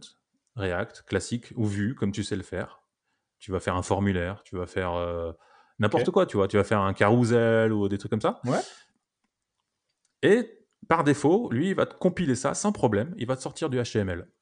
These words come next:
Speaker 1: Pas de problème. Tu fais du React, je te sors du H T M L. Pas de problème. Et par défaut,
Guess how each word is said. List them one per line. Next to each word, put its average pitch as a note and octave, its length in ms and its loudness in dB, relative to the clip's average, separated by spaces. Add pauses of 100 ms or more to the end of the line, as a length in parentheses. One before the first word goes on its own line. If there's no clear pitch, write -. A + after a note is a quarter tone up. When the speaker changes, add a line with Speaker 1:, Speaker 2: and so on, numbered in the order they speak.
(320)
Speaker 1:
Pas - 80 -4
de G3+ 60 -4
problème. G#3+ 400 -6 (180)
Tu B2 140 -10
fais D#3 100 -2
du D#3+ 80 0
React, F3 460 -2
je - 60 -20
te C#3+ 80 -6
sors B2+ 200 -4
du A#2+ 80 -2
H G#2+ 80 -2
T A#2 100 -6
M G#2 120 -4
L. F#2 120 -10
Pas C#3 120 -10
de - 40 -14
problème. G2+ 280 -8 (960)
Et C3 80 0
par C#3 160 4
défaut, A3 520 4